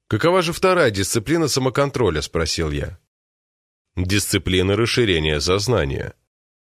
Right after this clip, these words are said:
Раман говорил, что знание — самый богатый источник силы. И каждый лидер обязан уделять чтению хотя бы полчаса в день.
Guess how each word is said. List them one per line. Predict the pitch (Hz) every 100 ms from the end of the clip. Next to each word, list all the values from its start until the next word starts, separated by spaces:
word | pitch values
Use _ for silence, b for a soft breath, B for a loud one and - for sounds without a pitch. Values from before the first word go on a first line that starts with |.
| _ -
Раман | 95 107 113 107
говорил, | 101 104 123 131
что | - 98
знание — | 82 107 135 120 80 73
самый | - 113 127 135
богатый | 120 113 85 92 104 - 113
источник | - 95 87 - 92 -
силы. | - 85 71 - - _ _ _ _ _ _ -
И | 104
каждый | 95 101 101 80 92
лидер | 92 98 85 101 104 -
обязан | - 98 110 101 101
уделять | 101 95 107 104
чтению | - - 117 135 131 95
хотя | 95 85 95
бы | 92 110
полчаса | - 85 78 101 95 87 78
в | 80
день. | 95 71 71